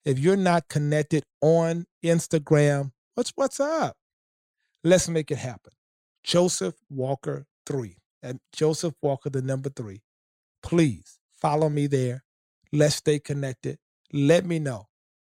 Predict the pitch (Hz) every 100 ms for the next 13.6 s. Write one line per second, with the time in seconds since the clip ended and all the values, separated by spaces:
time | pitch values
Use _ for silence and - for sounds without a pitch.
0 | _ 151 147 131 120 123 165 180 - 165
1 | 165 - _ _ _ _ - 139 135 131
2 | - - 147 110 _ _ _ - 143 -
3 | 131 120 131 143 - - 139 151 - _
4 | _ - 123 101 135 143 147 139 - _
5 | 135 110 - 135 104 95 - _ _ _
6 | _ _ _ _ _ _ _ _ _ 143
7 | 151 170 156 151 143 143 139 139 139 _
8 | _ _ _ _ - 135 143 151 147 139
9 | 156 135 139 127 117 131 - - 127 -
10 | 135 - 87 - _ _ _ _ _ _
11 | _ _ _ 123 123 151 147 143 117 87
12 | _ 135 - 123 139 - 156 147 143 143
13 | 147 143 156 160 156 -